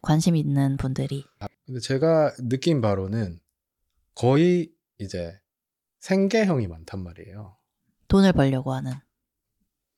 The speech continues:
Speaker 2: 그렇죠.
Speaker 1: 네.
Speaker 2: 네. 그러니까 꼭 나만의 것을 하고 싶은데.
Speaker 1: 음, 네.
Speaker 2: 그리고 뭐 제가 제일 싫어하는 단어죠. 경제적 자유.
Speaker 1: 어.
Speaker 2: 뭐
Speaker 1: 네.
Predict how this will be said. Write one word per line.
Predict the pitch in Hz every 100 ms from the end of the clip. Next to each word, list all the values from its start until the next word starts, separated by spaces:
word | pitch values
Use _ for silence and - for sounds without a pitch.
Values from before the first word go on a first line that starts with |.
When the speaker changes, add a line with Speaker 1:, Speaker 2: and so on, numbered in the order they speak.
| _
Speaker 2:
그렇죠. | - 170 - 95 - -
Speaker 1:
네. | 110
Speaker 2:
네. | 92 87 92
그러니까 | 101 101 107 95 -
꼭 | 147
나만의 | 95 107 151 151
것을 | - - 101 92
하고 | 101
싶은데. | 98 - 87 85 92 87 - _ _ _ _ 190
Speaker 1:
음, | 170 170 165 165 147
네. | 135 - _ _ _
Speaker 2:
그리고 | - 120 131 185
뭐 | 101 87 - _
제가 | - 110
제일 | 104 104
싫어하는 | - 147 110
단어죠. | 87 82 90
경제적 | 110 117 123 117 -
자유. | - 78 80 - _ -
Speaker 1:
어. | 180 160 143 - - - -
Speaker 2:
뭐 | 90 -
Speaker 1:
네. | 160 151